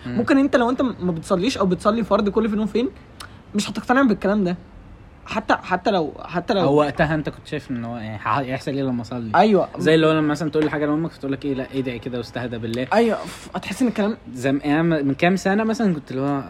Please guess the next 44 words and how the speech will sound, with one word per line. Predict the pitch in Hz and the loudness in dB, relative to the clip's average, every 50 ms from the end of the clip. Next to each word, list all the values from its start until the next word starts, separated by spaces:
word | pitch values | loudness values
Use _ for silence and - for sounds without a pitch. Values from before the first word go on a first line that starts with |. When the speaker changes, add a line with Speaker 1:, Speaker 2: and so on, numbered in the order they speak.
| - - - | -14 -8 -4
Speaker 1:
هدع-، | 135 143 135 131 113 117 | -2 -2 0 -2 -4 -2
ادعيت. | 123 - 127 151 165 160 139 - - - - 147 127 | 0 2 4 4 4 4 2 0 -4 -12 -16 -10 -4
Speaker 2:
آه، | 143 170 165 | -4 -4 -2
خلاص، | - - 185 175 190 185 160 - | 0 2 4 6 6 4 4 2
فين | - 135 | 0 4
Speaker 1:
فاهم؟ | 139 202 214 208 | 6 6 8 8
Speaker 2:
بقى؟ | 202 190 185 190 - - - | 8 6 6 4 2 -4 -2
Speaker 1:
اه، | 123 135 143 143 135 | 2 4 6 6 6
بس | 123 127 127 135 | 4 2 0 2
Speaker 2:
آه، | 151 156 | 2 2
Speaker 1:
دلوقتي | 147 147 147 175 160 | 4 4 4 4 2
Speaker 2:
بس | 160 175 | 2 2
Speaker 1:
بقيت | 160 185 - | 2 0 0
في، | - 156 151 165 - - | 0 -2 -2 -2 -4 -6
في | - 156 156 | -6 -4 -4
حاجات | 160 143 147 156 - | -2 -2 -4 -4 -4
فعلًا | - 147 135 143 151 165 160 | -4 -4 -4 -2 -2 -2 -2
Speaker 2:
في، | 151 123 127 | -2 0 0
في | 120 | 0
Speaker 1:
الواحد | 135 135 - 156 | 2 2 2 2
Speaker 2:
حاجة، | - - 123 | 0 0 0
Speaker 1:
بي-، | 131 123 120 117 113 117 | 0 0 0 0 2 2
Speaker 2:
أيوة. | 160 196 220 113 104 104 | 2 2 2 2 2 2
Speaker 1:
بيفاليو | 113 131 131 135 127 120 110 104 | 2 2 2 2 2 0 -2 -4
ال- | 101 95 98 175 | -6 -6 -2 0
Speaker 2:
ده، | 170 190 - | 2 2 4
ده | 180 196 | 4 4
بجد | 208 190 180 208 202 180 165 | 4 4 4 2 2 2 -2
اللي | - - 156 156 | -4 -2 -2 0
هو | 151 170 175 156 - | 0 0 0 0 -2
مثلًا | 160 160 165 - 180 - - - - - - - | -4 -6 -6 -6 -8 -10 -12 -16 -20 -14 -10 -8
انت | 165 143 - | -6 -4 -2
ممكن | 160 175 180 - 226 202 - - - - | -2 -2 -2 0 -2 -2 -2 -4 -10 -18
تكون | - - - 190 208 214 214 208 - - - - - - | -18 -8 -4 0 0 0 0 -2 -4 -12 -18 -16 -8 -4
عندك | - 185 214 185 190 | -2 -2 0 0 0
مشاكل | 185 180 226 - 247 220 | -2 -2 -2 -2 0 0
الدنيا، | 185 151 160 190 208 220 240 - - - - - - - - - - - 165 | 0 0 0 0 -2 -2 -4 -6 -12 -18 -20 -20 -20 -20 -20 -20 -16 -10 -8
بس | 156 175 - - 214 | -6 -6 -4 -2 -2
انت | 214 208 208 | -2 0 0
وانت | 226 196 190 214 202 - | -2 0 0 0 0 -2
بتصلي | 208 156 165 - - - 202 196 196 170 160 | -2 -2 -4 -4 -4 -2 -2 0 0 0 0
وانت | 143 160 175 185 202 190 190 | -2 -2 -2 -2 -2 -2 -4
بتركع | 170 - - 190 190 185 - 160 147 | -6 -4 -4 -4 -4 -2 -4 -4 -4
مثلًا | 151 156 175 185 - 180 175 165 | -2 -2 -4 -4 -4 -4 -6 -6